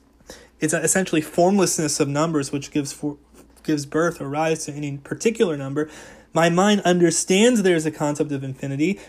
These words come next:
but it's ungraspable because it has no particular definition. It's not defined into some certain number, or at least some certain equation, or some certain property.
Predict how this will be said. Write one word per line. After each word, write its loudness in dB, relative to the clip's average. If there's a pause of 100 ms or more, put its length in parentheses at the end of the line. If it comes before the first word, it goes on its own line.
(100)
but 4
it's -2
ungraspable 0
because 0
it -2
has -2
no -2
particular 0
definition. -4 (360)
It's -4
not 2
defined 2
into -2
some -2
certain -4
number, 0
or -4
at -2
least -2
some -4
certain -4
equation, -2 (1400)
or -6
some -6
certain -4
property. -2